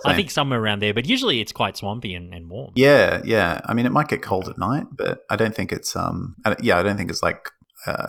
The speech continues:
Speaker 2: you know, like Michigan cold where there's snow and shit. So I guess they're just used to the warmer weather.
Speaker 1: The warmer weather, yeah. But California is, um, that wouldn't get that cold, would it?
Speaker 2: I don't think
Speaker 1: No.
Speaker 2: so. I mean, part, up,
Speaker 1: Yeah.
Speaker 2: you know, up north maybe it gets cold at,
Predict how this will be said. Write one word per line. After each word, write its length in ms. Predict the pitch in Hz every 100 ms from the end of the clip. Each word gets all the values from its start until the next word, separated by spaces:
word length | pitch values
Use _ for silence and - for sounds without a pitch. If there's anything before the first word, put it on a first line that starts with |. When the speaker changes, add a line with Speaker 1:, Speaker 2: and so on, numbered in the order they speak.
| -
Speaker 2:
you 80 | 98
know, 100 | 85
like 120 | 87
Michigan 440 | 107 104 98 87
cold 300 | - - 98
where 80 | 92
there's 180 | 90 -
snow 280 | - 87 78
and 120 | 92
shit. 300 | - - -
So 300 | - 95 95 - -
I 100 | 101
guess 200 | 120 117
they're 80 | 101
just 160 | 98
used 180 | 101 -
to 40 | 92
the 80 |
warmer 220 | 92 107 92
weather. 220 | 104 - 95 85 _ -
Speaker 1:
The 60 | 98
warmer 220 | 98 87
weather, 200 | 98 104
yeah. 160 | 117
But 100 | 123
California 720 | 120 294 226 110 180 175 87
is, 240 | 85 85 90
um, 300 | 85 82 80
that 140 | - 135
wouldn't 180 | 120 90
get 200 | 80 -
that 160 | 143 _ _
cold, 320 | - 78 87 -
would 100 | 156
it? 140 | 214 _ _
Speaker 2:
I 60 | 233
don't 160 | 339
think 140 | 208 214
Speaker 1:
No. 40 |
Speaker 2:
so. 340 | 104 95 165 - 123
I 40 |
mean, 140 | 143
part, 260 | 139 175 - -
up, 120 | 151
Speaker 1:
Yeah. 120 | - -
Speaker 2:
you 40 | 131
know, 80 |
up 220 | 101 160 107
north 280 | 107 135
maybe 200 | 101 87
it 40 | 95
gets 160 | -
cold 300 | - 92 95
at, 120 | 90